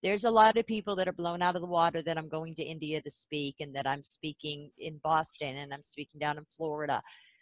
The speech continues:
um, because I just did not listen to the naysayers. I stuck with the people that believed in me and believed in my message. And I, and I just moved forward with that. And like I said,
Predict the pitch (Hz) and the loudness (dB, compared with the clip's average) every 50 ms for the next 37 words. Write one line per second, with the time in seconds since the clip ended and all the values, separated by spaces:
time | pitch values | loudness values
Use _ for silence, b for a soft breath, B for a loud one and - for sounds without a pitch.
0 | B B B B B B _ - 170 160 160 156 156 156 160 165 170 - _ _ | B B B B B B _ 2 4 6 6 4 2 0 -6 -12 -14 -16 _ _
1 | _ _ _ _ - 220 214 - - 185 190 196 170 - - - 175 180 180 185 | _ _ _ _ -4 -4 -4 -2 0 2 2 2 2 2 0 2 4 4 2 2
2 | 170 185 185 175 - - - - 175 175 - 175 170 165 143 120 151 175 190 - | 0 -2 -4 -4 -4 -6 -4 -4 -4 -4 -2 0 0 0 0 0 -4 -6 -6 -6
3 | - 180 165 - 165 156 156 151 151 160 160 - - 135 131 131 131 104 - - | -8 -10 -10 -10 -10 -8 -6 -4 -4 -4 -4 -6 -6 -8 -8 -8 -8 -12 -16 -16
4 | - - 143 156 147 - - - 165 160 - - 214 - 254 240 - - 185 170 | -10 -6 -6 -6 -6 -6 -4 -2 -2 -2 -2 -6 -12 -12 -12 -12 -10 -10 -10 -8
5 | - 180 156 - 156 147 _ - 135 139 143 151 147 143 147 147 - - 220 220 | -8 -8 -8 -6 -8 -10 _ -12 -16 -12 -10 -6 -6 -4 -6 -6 -6 -6 -6 -6
6 | 214 196 165 143 139 165 214 - _ _ _ _ _ _ _ _ _ _ _ _ | -4 -4 -4 -2 -2 -4 -6 -8 _ _ _ _ _ _ _ _ _ _ _ _
7 | _ _ - - - _ - 165 165 165 156 - 165 156 156 160 156 151 156 160 | _ _ -20 -20 -18 _ -8 -6 -6 -6 -6 -8 -8 -6 -4 -2 0 0 0 -2
8 | - - - - - 160 165 165 156 151 151 147 147 147 135 123 - - - - | -2 -6 -12 -10 -8 -8 -8 -6 -4 -4 -4 -4 -4 -2 -2 -2 -4 -6 -10 -14
9 | - _ - - - - - _ _ _ _ - 165 156 147 151 156 - - 165 | -16 _ -14 -14 -14 -14 -18 _ _ _ _ -8 -6 -2 -2 -2 -2 -2 -2 -4
10 | 160 147 147 147 135 - 156 151 - - 160 156 151 - - - 156 165 180 196 | -4 -4 -4 -4 -6 -8 -10 -10 -12 -10 -10 -12 -12 -10 -10 -6 -4 -4 -4 -4
11 | 165 135 151 151 - - 135 131 135 143 156 165 170 175 196 190 - 190 190 - | -6 -6 -8 -8 -6 -4 -2 -2 -2 -4 -6 -6 -4 -2 -2 0 0 -2 -2 -2
12 | - 208 208 190 143 | -2 0 0 0 0